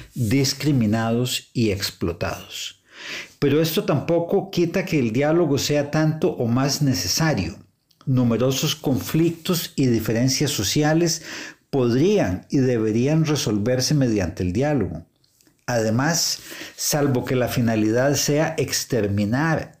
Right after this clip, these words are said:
expulsar o someter radicalmente a los grupos adversarios, la resolución de casi todo conflicto, incluyendo los bélicos,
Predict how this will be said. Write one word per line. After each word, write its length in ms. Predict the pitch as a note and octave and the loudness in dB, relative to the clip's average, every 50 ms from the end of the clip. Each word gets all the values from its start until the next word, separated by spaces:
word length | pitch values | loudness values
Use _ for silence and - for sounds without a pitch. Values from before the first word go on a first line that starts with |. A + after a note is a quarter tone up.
| _ - | _ -4
expulsar 1040 | C#3+ C#3+ C#3 - - - - - - A#2+ G#2+ G2 G2+ - D3+ D#3+ E3+ E3 C3 - - - - - - - _ _ | -2 -2 -2 -2 -4 -6 -6 -6 -2 -2 0 0 0 0 0 0 2 0 0 -2 -6 -12 -18 -20 -20 -20 _ _
o 140 | - D3+ C3+ | -2 0 0
someter 680 | - - - B2+ A2+ A2 G2+ F#2+ G#2+ D#3+ E3+ E3 B2+ - G#2 G2 | 0 0 0 0 0 0 0 0 0 2 2 2 0 0 -2 -2
radicalmente 1000 | G#2+ A#2+ A#2+ A2+ G#2 G#2 G2+ G2+ - C3 C3+ C3+ C#3+ D#3 D#3+ D3+ - - - F#2 - | 0 2 2 2 0 0 -2 -2 -2 0 2 2 2 2 2 2 0 -2 -6 -6 -4
a 100 | - A2+ | -2 0
los 260 | G#2+ G#2 G#2 G2+ G2 | 0 2 2 2 2
grupos 520 | G2+ C3+ D#3+ D#3+ D#3+ - G#2+ G2 - - - | 2 2 2 2 0 0 -2 -4 -4 -4 -4
adversarios, 1000 | C#3 C3+ C#3 C#3 C3+ C3 D3 C#3 C3+ - F3 D3+ B2 G#2+ A2+ B2+ C3 C3+ - - - - - - - - _ | -2 0 0 2 2 0 0 0 0 -2 0 0 0 0 0 0 -2 -2 -4 -8 -14 -20 -20 -20 -20 -16 _
la 200 | - - C3 C3 | -4 0 0 2
resolución 840 | A#2+ G#2+ A#2 A2 - - B2+ A2+ A2+ G2+ - - D#3+ D#3+ E3 D3 A2+ | 2 0 0 -2 0 0 0 0 0 0 0 0 2 2 2 2 0
de 120 | G#2+ G2+ | 0 -2
casi 300 | - C3+ C3 C3 - D3 | -2 -2 -2 -2 -2 -4
todo 380 | - - C#3 C3+ C3+ C#3+ C3+ C#3 | -2 -2 0 0 2 0 0 -2
conflicto, 760 | C3 A#2 G2 F#2+ - - D#3 D#3+ D#3+ D#3+ - - E3+ D#3+ D#3 - - - - - - - | -2 -4 -4 -4 -2 0 0 0 0 -2 -4 -4 -4 -4 -4 -6 -12 -20 -20 -20 -10 -4
incluyendo 800 | - C3+ C3 - F#2+ B2 A#2+ A2 B2+ D3 D#3 D3 C3 G2+ F2 - | 0 0 0 0 0 0 0 2 2 2 2 2 2 0 0 0
los 300 | A2+ A2 G#2 G2+ G2+ G2 | 0 0 2 2 2 2
bélicos, 640 | G2+ C#3 D3 D#3 D#3+ D#3+ D#3+ - E3+ D#3+ - - - | 2 2 2 2 2 0 0 0 -2 -2 -2 -6 -12